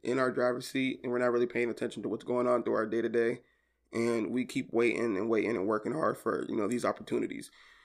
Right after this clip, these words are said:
Sometimes you gotta realize, you know, you're, even though you're in the middle of the grind and you thriving for that next position, that next possible spot, that next advancement,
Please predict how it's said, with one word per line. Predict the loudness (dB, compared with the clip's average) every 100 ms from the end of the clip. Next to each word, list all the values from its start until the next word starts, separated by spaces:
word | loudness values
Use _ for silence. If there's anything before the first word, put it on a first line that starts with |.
| -20 _ -8
Sometimes | 2 2 4 2
you | 4
gotta | 6 6
realize, | 6 4 2 2
you | 0
know, |
you're, | 2 0 0
even | 0 2
though | 2
you're | 2
in | 4
the | 4
middle | 4 4
of | 2
the | 0
grind | -2 0 0 -2 -6 -10 _ _ 0
and | 2 2 0 -2 -2
you | -2 -2 -4 -8
thriving | -4 0 2 2 2 0
for | 2
that | 2 4
next | 2 0 -2 -6
position, | 0 0 0 -2
that | -2
next | -2 -4
possible | -6 -6 -6
spot, | -8 -4 -4 -2 -2
that | -2
next | -2 -6
advancement, | -6 -2 -2 0 -2 -2